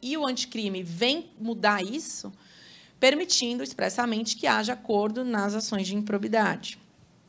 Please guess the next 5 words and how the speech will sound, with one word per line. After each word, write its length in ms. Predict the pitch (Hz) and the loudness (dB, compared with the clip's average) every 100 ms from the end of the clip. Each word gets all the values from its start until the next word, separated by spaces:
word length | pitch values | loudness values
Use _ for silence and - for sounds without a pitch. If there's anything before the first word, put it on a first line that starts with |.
| _ _ - - - | _ _ -20 -16 -8
Então, 400 | 196 233 240 233 - - - - | 0 2 2 -4 -14 -20 -18 0
é, 440 | 208 202 202 190 - - - _ _ _ _ | 4 6 4 2 -8 -18 -20 _ _ _ _
essa 500 | 220 262 - 294 285 | 4 4 8 10 10
negativa 1160 | 240 240 240 254 262 254 - - 320 330 247 190 | 4 0 6 8 8 6 6 6 6 6 8 6
da, 420 | 175 196 196 | 6 4 4